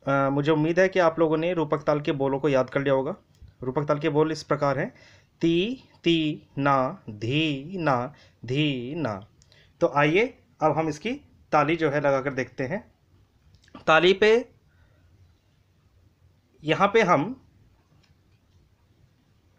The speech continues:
पहले विभाग में तीन मात्राएं हैं, ती, ती, ना। तो ती, ती, ना में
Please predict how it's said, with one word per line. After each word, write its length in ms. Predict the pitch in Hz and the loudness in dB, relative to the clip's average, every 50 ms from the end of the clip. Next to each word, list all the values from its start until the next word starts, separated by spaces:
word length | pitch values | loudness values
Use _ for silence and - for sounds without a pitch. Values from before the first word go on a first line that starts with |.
| _ _ _ _ _ _ _ _ _ _ - 143 - - - _ _ _ _ _ - | _ _ _ _ _ _ _ _ _ _ -20 -20 -20 -20 -20 _ _ _ _ _ 0
पहले 240 | 190 170 196 226 254 | 2 4 6 6 6
विभाग 380 | 220 214 170 151 156 156 143 165 | 4 4 4 4 4 4 4 2
में 140 | 202 202 | -2 0
तीन 180 | - 226 226 226 | 0 0 2 4
मात्राएं 380 | 202 165 139 - - 127 120 110 | 4 2 2 0 -2 -4 -4 -4
हैं, 420 | 123 123 127 - _ - - - - - - - - | -4 -8 -10 -14 _ -16 -16 -16 -16 -16 -16 -6 -2
ती, 340 | 185 190 202 220 233 240 240 | 0 2 2 2 0 -2 -6
ती, 480 | 233 - - 180 180 175 175 185 214 190 | -8 -2 2 4 4 4 2 0 -2 0
ना। 340 | 151 143 139 113 92 - - _ _ - - - _ _ _ _ _ _ _ _ _ _ _ _ _ _ _ _ _ _ _ - | 2 2 2 2 0 -4 -12 _ _ -20 -20 -20 _ _ _ _ _ _ _ _ _ _ _ _ _ _ _ _ _ _ _ -2
तो 100 | 185 190 | -2 -2
ती, 320 | 190 - - 208 214 233 | -2 0 0 0 0 0
ती, 220 | 233 - 262 262 262 | 0 0 0 2 2
ना 260 | 240 214 196 180 175 | 4 6 6 6 6
में 300 | 170 147 139 151 202 | 4 2 2 0 -2